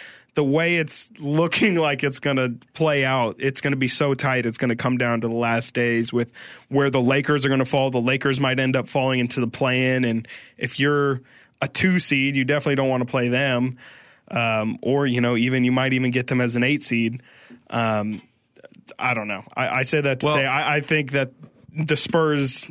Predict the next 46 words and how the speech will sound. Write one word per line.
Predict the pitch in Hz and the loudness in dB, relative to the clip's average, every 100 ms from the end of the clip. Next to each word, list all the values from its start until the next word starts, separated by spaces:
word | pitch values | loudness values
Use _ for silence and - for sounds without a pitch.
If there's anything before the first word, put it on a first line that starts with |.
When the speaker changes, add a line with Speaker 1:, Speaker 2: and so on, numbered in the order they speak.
| - - _ - | -18 -20 _ -6
Speaker 1:
are | 139 131 | -4 -2
probably | - 135 127 131 | 0 0 2 0
going | 120 127 120 | 0 0 0
to | 123 | 0
get | 127 117 107 123 | 0 0 -2 -4
a, | 120 123 | -4 -2
a | 117 | -4
full | - 143 131 120 | -2 0 0 0
Phoenix | - 131 120 110 - | -2 -2 -2 -4 -6
team | 117 113 | -6 -6
for | 113 123 | -4 -2
at | 101 | -2
least | 131 131 123 - - | 0 0 0 -4 -8
one | 135 131 123 | -2 0 0
and | 113 | 0
a | 113 | -2
half | 117 117 113 - | -2 -4 -4 -6
of | 117 | -6
those | - 110 - | -4 -6 -6
games. | - 160 | -2 -2
Speaker 2:
It's | 139 | -2
tough | - 165 175 | 0 0 0
that | 196 | -4
the | 170 | -4
Kings | - 139 139 | 0 0 2
are | 131 | 2
on | 123 | 0
a | |
four-game | - 123 120 110 | 2 2 2 2
winning | 110 117 | 2 0
streak | - - | 0 0
right | 139 135 | 0 0
now, | 151 | 0
because | 139 - 113 | 0 0 2
you | 113 | 2
look | 127 | 2
at | 131 | 0
the | 117 | 0
next | 113 113 - | 0 -2 -4
three, | - 107 107 120 143 - _ _ _ _ 123 | 0 0 2 2 0 -4 _ _ _ _ -2
and | 117 113 110 107 101 - _ _ _ _ _ - | 0 0 0 0 0 -6 _ _ _ _ _ -4
there's | 139 131 120 | 0 2 2
no, | 127 131 | 2 2
there's | 135 135 117 | 0 0 2
no | 127 139 135 | 2 2 2
other | 127 131 123 117 | 2 2 2 0